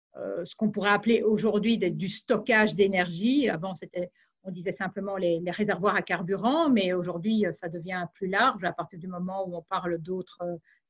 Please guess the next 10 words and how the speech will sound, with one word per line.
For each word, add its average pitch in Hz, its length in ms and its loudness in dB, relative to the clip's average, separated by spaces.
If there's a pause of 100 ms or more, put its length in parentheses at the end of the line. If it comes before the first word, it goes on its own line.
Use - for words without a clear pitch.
énergies 175 360 -4
alternatives. 175 840 -2 (520)
Euh, 196 440 0 (400)
une, 226 260 6
euh, 208 400 6
division, 233 760 4
euh, 190 200 0 (200)
qui 214 120 0
s'appelle, 208 480 2
euh, 190 320 4